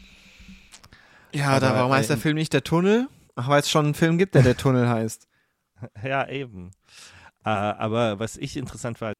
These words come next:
Speaker 2: ich den, den Film angeguckt hab, dass, äh, What the Fuck, also W-T-F-Films drinne, äh, involviert war, weil eigentlich machen die ja sehr gute Filme, falls dir das Label, ist dir auch schon mal untergekommen, oder?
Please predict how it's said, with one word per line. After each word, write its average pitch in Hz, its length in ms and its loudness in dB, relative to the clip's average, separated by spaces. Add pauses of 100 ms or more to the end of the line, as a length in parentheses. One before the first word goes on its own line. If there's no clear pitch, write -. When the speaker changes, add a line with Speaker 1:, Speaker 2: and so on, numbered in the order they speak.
(100)
Speaker 2:
ich - 60 -20
den, 95 220 -14 (100)
den 98 140 -12
Film 101 160 -12
angeguckt 98 400 -16
hab, 92 100 -16
dass, - 280 -14
äh, 92 400 -8 (580)
What 104 300 -6
the 101 80 -6
Fuck, - 340 -6
also 95 260 -8
W-T-F-Films 127 920 -8
drinne, 120 480 -12 (100)
äh, 113 320 -10
involviert 110 560 -10
war, 107 160 -6
weil 95 120 -10
eigentlich 98 320 -12
machen 98 200 -14
die 92 60 -10
ja 90 160 -10 (1080)
sehr 156 220 2
gute 170 300 -4
Filme, 82 560 -10 (180)
falls 87 300 -16
dir 90 100 -16
das - 180 -20
Label, 87 300 -12
ist - 180 -18
dir 87 120 -8
auch 82 100 -14
schon - 140 -16
mal 78 80 -16
untergekommen, 78 640 -20
oder? 95 360 -16